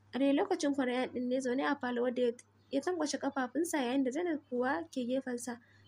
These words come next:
tana ta wasa da wani can da ke hannunta. Tun alamun shigowar kira yar karama wayar da ke gefenta ne kuma ya sa ta ɗan yunkurawa ta tashi,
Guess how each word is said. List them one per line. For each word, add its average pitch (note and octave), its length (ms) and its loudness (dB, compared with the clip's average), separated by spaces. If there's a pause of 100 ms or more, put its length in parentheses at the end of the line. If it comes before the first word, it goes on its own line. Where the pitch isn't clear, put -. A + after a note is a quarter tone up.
tana C#4+ 220 2
ta E4 100 0
wasa C#4 320 0
da B3 80 0
wani A#3+ 180 0
can E4 240 0
da C4+ 80 0
ke A#3+ 160 -6
hannunta. B3+ 460 -6 (560)
Tun G4+ 180 2
alamun D#4+ 300 6
shigowar D#4 340 2
kira C#4+ 320 0
yar C4 140 -2
karama B3+ 420 -2 (140)
wayar C#4 300 2
da A3 80 -4
ke A#3 200 -8
gefenta D4 420 0
ne B3+ 140 0
kuma C4+ 240 0
ya D4 100 2
sa D#4+ 180 -2
ta C#4+ 180 -6
ɗan C4 180 -4
yunkurawa C4 640 -2
ta C4 80 -6
tashi, B3+ 420 -6